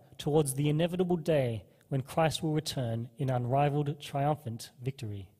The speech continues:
The signs of the end of the times have always been on show, arguably never clearer now. God's plan to restore all of creation,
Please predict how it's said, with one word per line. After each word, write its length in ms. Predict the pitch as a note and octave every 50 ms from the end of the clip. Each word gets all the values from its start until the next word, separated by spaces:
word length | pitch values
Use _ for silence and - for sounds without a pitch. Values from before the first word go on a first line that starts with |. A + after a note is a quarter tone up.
| _ _ _ _ _ _ _ _ _ _ _ _ _ _ _ _ _ _ _ _ _ _
The 80 | - D3+
signs 440 | - - - E3+ F3 F3+ F#3 E3+ F3
of 60 | F3
the 120 | D#3+ E3+
end 220 | - E3+ F3 F3+ E3+
of 80 | F3
the 60 | E3 E3
times 560 | - - - E3+ E3 D#3 D3 C#3+ C#3 C3 -
have 160 | - C#3 C3+
always 340 | - E3+ E3 E3 E3+ D#3+ C#3+
been 180 | C#3 D3+ D#3
on 120 | D3+ D3 C#3
show, 500 | - - - F3 D#3+ C#3+ B2+ A#2+ A2+ G2 - - - _ _ _ _ _ _ _ _ _ _ _ _ _ - -
arguably 580 | D3+ D#3 D#3+ D3+ E3+ E3+ D3+ D#3 D#3+ D#3+ D3+
never 260 | D3 D3 D#3 D#3 D#3+ D#3+
clearer 440 | - - - E3+ D#3+ D3 C3+ C3
now. 460 | B2+ C3 C#3 C#3+ C#3 B2 A2+ G#2+ G#2 - - - - - - - - _ _ _ - - _ _ _ _ _ _ _ _
God's 240 | - E3 E3+ E3 -
plan 260 | - - F3+ F3+ F3
to 100 | - D#3
restore 320 | E3 D#3+ - F3 E3 E3
all 240 | F#3 F#3 F3 F#3 F#3+
of 80 | F#3 F#3
creation, 680 | - - - C#3 C3 B2+ B2 - - B2+ A#2 A#2 A#2